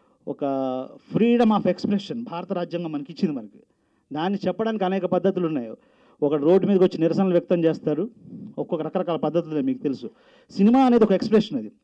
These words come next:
అది నచ్చకపోతే జనం తిరస్కరిస్తారు. అలా అని సినిమాలు ఎక్కడ బూతులు లేవు. ఒకప్పుడు గుడిపాటి వెంకటాచలం అని అందరికి తెలిసే ఉంటుంది, మైదానం అని ఒక నవల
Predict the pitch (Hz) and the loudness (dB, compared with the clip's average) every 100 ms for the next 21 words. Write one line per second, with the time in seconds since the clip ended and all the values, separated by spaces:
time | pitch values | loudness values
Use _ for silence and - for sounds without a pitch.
0 | 151 147 151 233 214 220 175 185 180 175 | -6 -2 -2 0 0 2 2 2 2 -2
1 | 196 190 - 143 131 143 180 190 180 170 | -2 -2 -2 -6 -6 -4 -2 -2 -2 -4
2 | 170 160 156 160 139 185 180 143 107 - | -6 -6 -6 -6 -2 0 0 -2 -6 -12
3 | _ _ _ _ _ _ _ - 143 185 | _ _ _ _ _ _ _ -10 -6 0
4 | 226 180 202 226 208 202 196 196 196 185 | 2 4 4 4 4 2 2 0 0 2
5 | 175 175 165 160 143 151 139 160 156 147 | 2 2 0 0 -2 -4 -8 -8 -8 -2
6 | 147 117 104 95 _ _ _ _ _ _ | 0 0 -4 -10 _ _ _ _ _ _
7 | 466 - - - 180 - - 151 175 214 | _ -14 -14 -16 -18 -18 -12 0 2 4
8 | 220 196 202 170 165 | 4 4 4 4 4